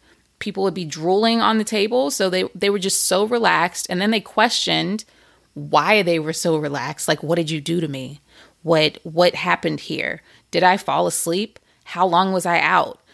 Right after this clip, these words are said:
Like, they would question it, but they enjoyed it. So that's just, it's been a part of what I do, getting people in an altered state, getting people in a relaxed, even vulnerable, we could say that too, which people don't like to be in that state,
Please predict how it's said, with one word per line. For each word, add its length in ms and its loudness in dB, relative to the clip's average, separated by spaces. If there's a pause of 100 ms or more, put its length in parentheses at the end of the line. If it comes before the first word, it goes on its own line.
(140)
Like, 160 -2
they 120 4
would 180 2
question 480 2
it, 220 -2 (520)
but 100 -14
they 120 -4
enjoyed 380 -6
it. 180 -14 (680)
So 500 4
that's 360 -2
just, 340 -2
it's 180 0
been 160 0
a 40 -2
part 240 2
of 120 -6
what 100 0
I 120 2
do, 280 0
getting 240 -2
people 240 -4
in 100 2
an 120 0
altered 240 0
state, 260 0
getting 220 0
people 500 0 (380)
in 140 2
a 180 2
relaxed, 880 -2 (580)
even 300 0
vulnerable, 560 2
we 100 -4
could 120 -4
say 140 2
that 220 2
too, 320 -2 (260)
which 200 -6
people 180 -4
don't 140 -2
like 220 -6
to 100 -6
be 120 -4
in 80 -2
that 160 -4
state, 360 -8